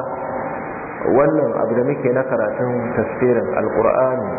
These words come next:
a duk shekara a wannan wata nau'i ne daga nau'o'in haƙƙin Al-Qur'ani da ke kanmu muke saukewa. Saboda haka fatan mu Allah ba mu ikon sauke wannan haƙoƙi,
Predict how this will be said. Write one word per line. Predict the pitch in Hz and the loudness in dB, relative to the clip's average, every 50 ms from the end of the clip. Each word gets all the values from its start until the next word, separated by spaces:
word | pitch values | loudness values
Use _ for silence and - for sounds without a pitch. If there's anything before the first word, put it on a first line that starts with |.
| - - | -6 -4
a | - - 104 | -2 0 0
duk | 107 110 127 131 123 | 2 2 2 0 0
shekara | - 107 104 104 107 127 120 113 104 | 0 0 0 2 2 4 4 4 2
a | 85 - - 101 | 2 0 0 0
wannan | 117 127 135 131 123 | 0 0 0 -2 0
wata | 117 127 143 - - 143 135 - - - - - - - - - - - - - - - | 0 2 2 2 2 2 0 0 -4 -4 -6 -6 -6 -6 -6 -8 -8 -8 -8 -8 -8 -4
nau'i | - 127 139 156 165 156 151 147 | 2 4 4 6 6 4 4 4
ne | 143 139 | 2 2
daga | 139 135 120 117 117 | 2 2 0 0 2
nau'o'in | 123 135 143 143 143 - - 147 147 147 143 - - 147 143 143 | 2 2 2 0 0 0 0 2 2 2 2 2 0 0 0 0
haƙƙin | 143 143 151 156 156 156 151 139 123 | 0 2 2 0 2 0 0 0 2
Al-Qur'ani | - - 110 104 - - 113 - - 139 147 139 | 2 0 0 2 2 2 2 2 2 0 0 0
da | 117 117 | -2 -4
ke | 113 - 110 - | -2 -2 -2 -2
kanmu | - - 143 135 123 | 2 2 2 4 4
muke | 123 127 120 117 117 - | 2 2 2 2 0 0
saukewa. | - - 113 107 - - 85 78 - - - - - - - - - - - - - - - - - - - - - - | 0 0 0 0 0 -2 -2 -2 -2 -4 -6 -8 -8 -10 -10 -10 -10 -10 -10 -10 -10 -12 -12 -12 -12 -12 -12 -10 -10 -8
Saboda | - - 120 117 120 | -2 0 2 2 2
haka | 117 117 113 | 2 0 0
fatan | 117 131 131 131 131 143 143 | 2 4 4 4 4 4 2
mu | 139 131 127 - - - - - - - - - - - - - - - - - - - - - - - - | 2 0 0 0 0 0 -2 -2 0 0 -2 -2 -4 -4 -6 -8 -8 -8 -8 -8 -8 -8 -8 -8 -10 -8 -2
Allah | - - 131 131 127 | 0 2 4 4 4
ba | 117 123 123 | 4 4 2
mu | 123 120 | 0 -2
ikon | - 110 120 - - 113 104 | -4 -4 -4 -2 -2 -2 0
sauke | - 123 120 120 120 120 | 2 2 2 2 2 2
wannan | 110 104 104 104 104 104 | 2 2 2 0 0 2
haƙoƙi, | 113 135 135 - 139 135 135 135 139 139 | 2 2 4 4 4 4 2 2 -2 -4